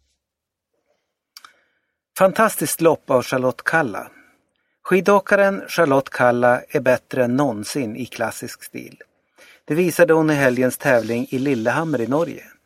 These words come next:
Charlotte blev tvåa i loppet på tio kilometer. Hon slog de båda norska åkarna Marit Björgen och Therese Johaug.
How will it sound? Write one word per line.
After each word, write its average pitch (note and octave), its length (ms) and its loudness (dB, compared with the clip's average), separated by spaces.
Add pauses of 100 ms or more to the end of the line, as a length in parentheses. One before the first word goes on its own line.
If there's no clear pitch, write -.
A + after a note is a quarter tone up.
(540)
Charlotte D#3+ 380 2
blev D#3 140 2
tvåa F3 480 2
i E3 120 -8
loppet B2+ 500 -2
på B2+ 100 -6
tio A2+ 320 -4
kilometer. B2+ 680 -6 (680)
Hon B2 120 -4
slog F#3+ 500 0
de D3 180 0
båda C3+ 240 2
norska C3 380 0
åkarna A#2+ 520 0
Marit B2 360 -2
Björgen A2+ 500 -2
och B2+ 140 -10
Therese A#2 380 -8
Johaug. B2 600 -6